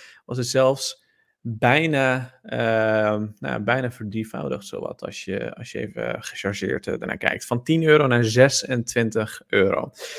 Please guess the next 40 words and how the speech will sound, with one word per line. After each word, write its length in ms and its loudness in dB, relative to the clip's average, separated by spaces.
Ehm, 520 8
je 160 2
zag 240 8
dat 320 8
bij, 460 8
eh, 180 0
kleinere 320 4
bedragen, 380 4
bijvoorbeeld 300 -2
voor 100 0
iemand 240 0
die 100 -2
honderd 360 0
euro 240 4
had 220 0
te 60 -2
besteden, 640 2
ging 640 -4
je 200 0
transactie 680 -4
of 120 -12
totale 320 -4
kosten 260 -12
voor 280 -10
naar 160 -6
één 160 -4
euro 120 -4
vijfentwintig. 760 -2
Voor 140 0
mensen 260 -2
die 100 -2
tweehonderd 440 0
euro 180 6
besteden, 520 2
naar 160 -2
één 240 2
euro 160 2
vijftig 560 -2
en 400 -6
ga 460 -6